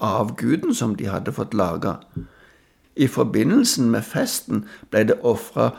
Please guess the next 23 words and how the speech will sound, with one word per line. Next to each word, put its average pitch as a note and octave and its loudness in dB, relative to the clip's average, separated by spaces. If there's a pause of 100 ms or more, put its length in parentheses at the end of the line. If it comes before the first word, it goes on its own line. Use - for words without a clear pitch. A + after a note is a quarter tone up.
(140)
både G2 0
brennoffer B2 2
og G3+ 2 (100)
fredsoffer, - -2 (360)
og - -6
folket A2+ 0
satte - -4
seg D3+ 0
ned B2+ 0
for - -10
å C3 0
spise - -2
det A#2+ 0
kjøttet - -4
som A2+ -4
hadde - -6
blitt - -4
offret G2 -6
til G#2 -2
denne G2 0
nye G2+ 0
guden - 0
deres. - -8